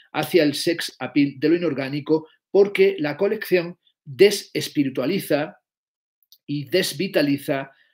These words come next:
lo que recoge, pero no representa aún el ingreso en el territorio neutro e impersonal de las cosas que sienten, porque el objeto único de la colección es anómalo por definición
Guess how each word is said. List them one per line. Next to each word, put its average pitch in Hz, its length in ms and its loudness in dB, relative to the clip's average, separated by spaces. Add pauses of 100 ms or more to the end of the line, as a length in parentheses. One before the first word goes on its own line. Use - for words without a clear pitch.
(120)
lo 151 180 2
que 165 100 0
recoge, 147 640 -2 (280)
pero 160 180 0
no 202 100 0
representa 196 460 0
aún 185 120 0
el 170 120 0
ingreso 156 480 2
en 139 60 -4
el 127 100 -8
territorio 147 420 0
neutro 170 580 2
e 180 60 4
impersonal 147 680 -2 (260)
de 151 100 0
las 160 160 -2
cosas - 480 -8 (220)
que - 120 -4
sienten, 147 540 0
porque 143 360 -6
el 156 120 -2
objeto 170 420 2
único 175 400 0
de 123 120 -4
la 123 120 -6
colección 180 520 0 (260)
es - 320 -4
anómalo 139 480 -4
por 156 120 -2
definición 170 640 0